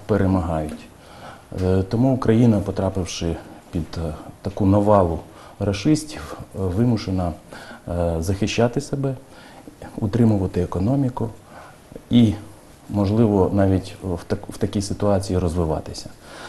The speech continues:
Е, нам пощастило, оскільки ми знаходимося, е, в центрі України,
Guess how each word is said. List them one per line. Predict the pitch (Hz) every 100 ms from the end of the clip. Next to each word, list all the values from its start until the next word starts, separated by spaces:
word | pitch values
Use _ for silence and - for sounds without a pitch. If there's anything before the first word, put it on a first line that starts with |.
| - - -
Е, | 90 87 85 80 -
нам | - 127 139
пощастило, | 131 - 117 - 143 117
оскільки | 98 101 101
ми | 95
знаходимося, | 95 95 110 104 98 - 87
е, | 82 - - - - 90 82 82 80 78 - 90
в | -
центрі | 117 104 98
України, | 95 90 90 104 113